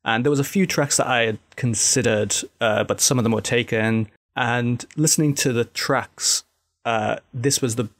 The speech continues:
one I thought was best fit of the limited channels, and it's kind of chip punk almost, which is very nice. So, uh, go to Kickflips, listen to that. That, I really enjoyed making that.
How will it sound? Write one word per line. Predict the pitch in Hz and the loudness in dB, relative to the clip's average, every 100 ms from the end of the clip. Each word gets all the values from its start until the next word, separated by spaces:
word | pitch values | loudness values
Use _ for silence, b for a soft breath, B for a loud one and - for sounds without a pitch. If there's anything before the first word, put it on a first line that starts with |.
| _ | _
one | - 120 | -4 0
I | 117 | 0
thought | 110 120 104 | 0 0 0
was | 104 - _ _ | -4 -6 _ _
best | 117 113 - | -4 -2 -4
fit | - - 120 - - - - | -6 -2 -2 0 -4 -4 -4
of | 110 104 - - - | -2 -2 -6 -16 -4
the | |
limited | 117 117 113 - - | 0 0 0 -4 -4
channels, | - 120 127 143 147 - - | -2 0 0 0 0 -2 0
and | 107 | -2
it's | 101 - - - | -2 -4 -8 -10
kind | - 110 101 | -6 -4 -4
of | - | -2
chip | - - _ | -2 -2 _
punk | - 120 117 - - - | -4 -2 -2 -6 -10 -2
almost, | 120 113 117 - B B B B | 0 0 -2 -4 B B B B
which | - 117 | -6 -2
is | 107 | 2
very | 107 | 2
nice. | 101 107 - - b b b | 2 2 2 0 b b b
So, | - - | -2 0
uh, | - - _ _ | -2 -8 _ _
go | 170 | 0
to | 165 | 2
Kickflips, | 147 131 - 123 - | 0 -2 0 -2 0
listen | 117 117 | 0 0
to | 113 | 0
that. | 107 - | 0 0
That, | 101 - | -4 -4
I | - 110 101 - - | -2 0 0 -6 -6
really | 120 107 | -2 0
enjoyed | 110 110 | 2 2
making | 107 107 104 104 | 2 2 0 -2
that. | 104 - | -2 -4